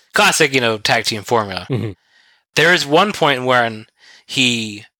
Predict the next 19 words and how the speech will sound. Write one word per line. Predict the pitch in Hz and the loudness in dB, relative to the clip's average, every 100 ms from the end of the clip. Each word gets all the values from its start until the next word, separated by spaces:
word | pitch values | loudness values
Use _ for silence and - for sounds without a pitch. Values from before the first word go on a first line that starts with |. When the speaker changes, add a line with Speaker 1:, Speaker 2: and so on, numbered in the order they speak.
| - | 0
Speaker 1:
does | 151 175 151 | 2 2 2
get | 147 131 | 0 2
out, | 127 127 120 - | 2 2 2 -2
and | 127 | -4
he | 143 | -4
could | - | 0
easily | 160 196 156 123 | 0 0 -2 -6
have | 120 131 120 | -2 -2 0
gone | 127 123 | 0 0
over | 123 117 | -2 -6
to | - - 147 | -6 -4 -4
tag | - 123 117 | -2 -2 -2
Arn, | 107 107 104 104 _ _ - - - | -6 -10 -12 -18 _ _ -20 -20 -4
but | 131 123 | -2 2
Arn, | 139 139 123 | 2 2 0
like, | 117 | -2
cheers | - 160 147 | 0 0 0
him | 127 | 0
on. | 127 123 | 2 2